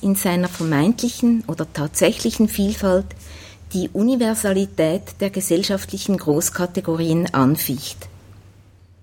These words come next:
Worum es hier also geht, ist der berühmte Essentialismus-Vorwurf an die Adresse der kritischen Gesellschaftstheorie, deren Kategorien, wie es allgemein heißt, deko-, dekonstruiert werden müssen.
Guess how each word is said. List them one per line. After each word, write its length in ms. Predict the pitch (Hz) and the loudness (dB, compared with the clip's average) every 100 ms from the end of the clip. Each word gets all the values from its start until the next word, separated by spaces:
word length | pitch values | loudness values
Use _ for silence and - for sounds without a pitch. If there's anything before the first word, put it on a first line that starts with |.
| _ _ - - - - - - | _ _ -20 -20 -20 -20 -20 -8
Worum 300 | 180 180 208 | 0 2 4
es 140 | 196 196 | 2 0
hier 280 | 220 254 247 | 0 0 2
also 240 | 175 185 | -2 -2
geht, 380 | 170 156 214 - | 0 2 0 -4
ist 380 | 196 - - - | -6 -4 -4 -2
der 120 | 185 | 0
berühmte 640 | 180 165 156 190 202 196 - | 2 0 0 0 0 0 2
Essentialismus-Vorwurf 1800 | 175 175 170 165 156 143 147 - 170 165 - 151 156 175 175 175 - - | 0 2 -2 -2 0 0 -2 -2 -2 -2 -4 0 0 2 0 0 -6 -8
an 160 | 165 175 | -2 2
die 180 | 185 - | 4 4
Adresse 500 | 160 165 170 - 214 | 2 2 2 2 2
der 160 | 175 | 0
kritischen 600 | 170 - 208 226 - 202 | -2 -2 -2 0 0 2
Gesellschaftstheorie, 1160 | 175 151 139 180 208 - - - 202 190 190 190 - - - - - - - - | 2 2 2 2 0 -2 -10 0 2 4 2 -4 -8 -18 -20 -20 -20 -20 -20 0
deren 320 | 202 190 190 | 4 4 2
Kategorien, 840 | 196 180 175 180 170 175 185 226 208 | 2 2 2 2 2 4 4 6 6
wie 100 | 185 | 4
es 280 | 175 - - | 2 -2 0
allgemein 580 | 151 175 185 170 165 175 | 2 4 4 2 0 0
heißt, 340 | 143 165 - - - - | 2 2 -2 -8 -12 0
deko-, 380 | 175 175 175 165 - - | 0 2 0 0 0 2
dekonstruiert 960 | 196 - 202 190 - 170 160 160 170 | 2 2 2 2 0 0 2 2 2
werden 320 | 156 147 151 151 | 2 2 2 2
müssen. 420 | 120 - 143 | 2 0 -4